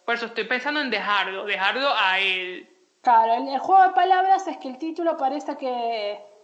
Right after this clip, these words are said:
Speaker 2: la mina quiere terminar la relación y se refiere más a tener que... Eh, en, en dejarlo, es, en, porque es "Estoy pensando en terminar las cosas", dice, en, en inglés dice,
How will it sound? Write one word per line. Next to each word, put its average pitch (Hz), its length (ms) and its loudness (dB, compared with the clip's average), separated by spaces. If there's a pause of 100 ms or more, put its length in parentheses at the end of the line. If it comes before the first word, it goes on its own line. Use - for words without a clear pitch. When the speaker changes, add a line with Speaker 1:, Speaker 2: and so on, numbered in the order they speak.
(280)
Speaker 2:
la 247 200 -2
mina 262 280 -2
quiere 277 220 -2
terminar 269 340 -2
la 277 140 2
relación 285 680 -2
y 247 200 -6
se 233 140 -4
refiere 247 380 0
más 254 300 2
a 220 180 0
tener 226 280 -4
que... 262 300 -2 (560)
Eh, 226 640 -10
en, 233 200 -6
en 220 160 -2
dejarlo, 262 380 4
es, 262 160 0
en, 226 440 -8
porque 240 280 -6
es - 160 -10 (580)
"Estoy 339 300 2
pensando 349 520 2
en 302 260 -2
terminar 269 420 0
las 320 160 2
cosas", 247 760 2
dice, 247 540 -6 (220)
en, 220 220 -10
en 214 120 -8
inglés 226 360 0
dice, 202 380 -6